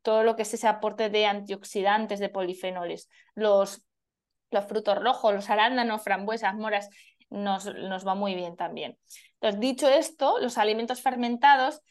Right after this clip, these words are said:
eh, claro, si lo que buscamos es una mejora a nivel de la microbiota intestinal, parece lógico pensar que un alimento fermentado, pues, pueda tener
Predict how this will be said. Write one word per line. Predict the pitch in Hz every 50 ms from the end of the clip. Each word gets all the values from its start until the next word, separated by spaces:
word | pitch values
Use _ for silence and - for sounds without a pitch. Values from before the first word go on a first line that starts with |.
| _ _ _ _ _ _ _ _ _ _ _
eh, | - 226 220 220 214 214 208 208
claro, | 233 240 254
si | 247 - 233
lo | 214 202
que | 214
buscamos | 208 202 202 202 - - 220 226 240 240
es | 254 247
una | 262 247 233
mejora | 233 240 240 240 - - 269 269 262 240
a |
nivel | 226 214 202 208 208 214
de | 226
la | 233 226
microbiota | 233 226 220 220 220 214 208 214 214 226
intestinal, | 220 220 220 214 - - 233 220 214 220 214
parece | - 233 208 202 - 220
lógico | 208 202 214 226 226 - 254 220 - 240 226
pensar | - 226 233 240 240 277 240 233 240 240
que | -
un | 254 214
alimento | 196 190 196 190 202 202 202 214 208
fermentado, | - 226 214 214 220 214 208 220 214 214 226 240
pues, | 233 254 247
pueda | - _ - 226 233 226 220
tener | 214 202 196 196 190